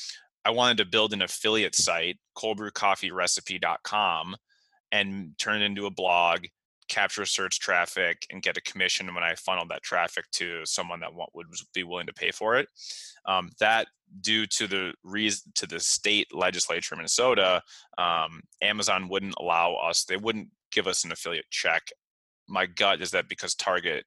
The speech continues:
and Best Buy are based here, they lobbied against it or something like that. But for whatever reason,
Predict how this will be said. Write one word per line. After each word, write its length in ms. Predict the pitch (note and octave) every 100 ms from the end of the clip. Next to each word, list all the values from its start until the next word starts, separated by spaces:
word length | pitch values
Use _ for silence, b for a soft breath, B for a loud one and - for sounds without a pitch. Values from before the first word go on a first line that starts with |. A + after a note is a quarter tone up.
| -
and 480 | E2+ E2+ E2 E2 D#2+
Best 240 | E2 E2 -
Buy 160 | F2+
are 80 | F2+
based 320 | F2 E2+ -
here, 200 | F2 E2+
they 140 | E2+ D#2+
lobbied 360 | E2 E2 E2+
against 340 | F2 F2 E2+ F2+
it 80 | -
or 80 | E2+
something 320 | - G2+ A#2
like 100 | A2+
that. 220 | A#2+ A#2+
But 100 | G2
for 80 | -
whatever 240 | A#2 C3 A#2
reason, 340 | A2 G2 G2